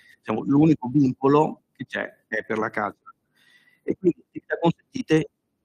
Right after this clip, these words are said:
le altre, insomma, tu-, tutte le, quello che è normale gestione del bosco, non ci sono, non ci sono vincoli. L'esatta estensione va, eh, dovrebbe avere qua una, una, una,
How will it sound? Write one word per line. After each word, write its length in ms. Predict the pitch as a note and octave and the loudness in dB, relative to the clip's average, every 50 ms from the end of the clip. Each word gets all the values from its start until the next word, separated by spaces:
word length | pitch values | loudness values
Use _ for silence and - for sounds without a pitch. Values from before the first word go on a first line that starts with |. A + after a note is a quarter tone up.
| _ _ _ | _ _ _
le 320 | - - - - A2+ B2 | -18 -18 -12 -8 -6 -4
altre, 280 | G#2 G2 A2+ B2 - E3 | -4 -4 -4 -2 -2 -2
insomma, 260 | D3+ - C#3+ A2 - | 0 0 0 -2 -2
tu-, 180 | - - A2+ - _ _ _ - A#2 G#2+ | -6 -12 -18 -18 _ _ _ -14 -14 -12
tutte 200 | - B2+ C3 B2+ | -12 -6 -4 -2
le, 140 | C3 A#2+ G#2+ | -2 -2 -2
quello 300 | - - B2 A#2+ A#2 A#2 | -2 -2 0 0 -2 -2
che 160 | A2 - A#2 | -4 -6 -8
è 20 | A#2 | -6
normale 460 | A#2 A#2+ A#2 A2+ A#2+ A#2 A#2+ A#2 A#2 | -8 -8 -8 -8 -6 -6 -6 -6 -8
gestione 320 | - - - - A#2+ A#2+ A#2+ | -10 -10 -8 -6 -6 -4 -4
del 160 | A#2+ A#2+ A#2+ | -4 -4 -2
bosco, 1040 | B2 A#2+ A#2+ - _ _ _ C3 C3 C3+ C3+ C3 C3 C3 B2+ B2+ B2 A#2+ A#2 A#2 - - A2 A2 A2 G#2+ G#2 G#2+ A2 G#2+ G#2 G#2+ G#2+ - - _ _ _ _ _ _ _ _ _ _ _ _ _ _ _ _ _ _ _ _ _ _ _ | -2 -2 -2 -4 _ _ _ -2 0 0 0 0 0 -2 -2 -2 -2 -2 -4 -6 -8 -10 -12 -12 -10 -10 -12 -12 -14 -14 -16 -18 -20 -20 -20 _ _ _ _ _ _ _ _ _ _ _ _ _ _ _ _ _ _ _ _ _ _ _
non 160 | _ - - _ | _ -20 -20 _
ci 100 | _ - | _ -14
sono, 380 | - - C#3 C#3+ C3+ B2+ A2 - _ _ _ _ _ _ | -4 0 2 2 2 2 0 -4 _ _ _ _ _ _
non 180 | - C3+ B2+ B2 | -4 -4 -4 -4
ci 80 | _ _ | _ _
sono 280 | _ - D3 D3+ C#3 | _ -2 0 0 0
vincoli. 640 | B2+ B2+ B2+ B2+ B2 A2 - A#2+ G#2+ G2 F#2+ G2 - _ _ _ _ _ F3 - _ _ _ _ | 2 0 0 0 0 0 -2 -4 -6 -6 -6 -8 -12 _ _ _ _ _ -20 -20 _ _ _ _
L'esatta 360 | - - D3 C#3+ E3+ E3+ F3+ | -2 0 2 4 4 4 2
estensione 800 | E3+ E3 E3 D3+ C#3+ - E3+ E3 D3+ C#3 B2+ A2 - - - _ _ | 2 2 2 2 2 4 4 4 4 2 2 -2 -4 -10 -18 _ _
va, 360 | - B2+ C3 C3+ C3+ B2 A#2 - | -6 -2 0 2 2 0 -2 -4
eh, 480 | - B2 B2+ A#2+ A2+ A#2 A#2 A#2 B2 B2 _ _ _ | -8 -8 -10 -10 -12 -14 -16 -16 -18 -20 _ _ _
dovrebbe 240 | - B2+ C3 C3 | -12 -8 -4 -4
avere 180 | B2 B2+ B2 A#2 | -2 -2 -4 -2
qua 200 | - B2 A#2+ A#2 | -2 -2 -2 -2
una, 200 | A#2 A#2 G#2+ G#2 | -2 -6 -8 -12
una, 180 | G#2 G#2 G2+ G2+ | -12 -16 -16 -16
una, 540 | G#2+ G2+ G#2 G#2+ - _ - - - - | -16 -16 -18 -20 -20 _ -20 -20 -20 -20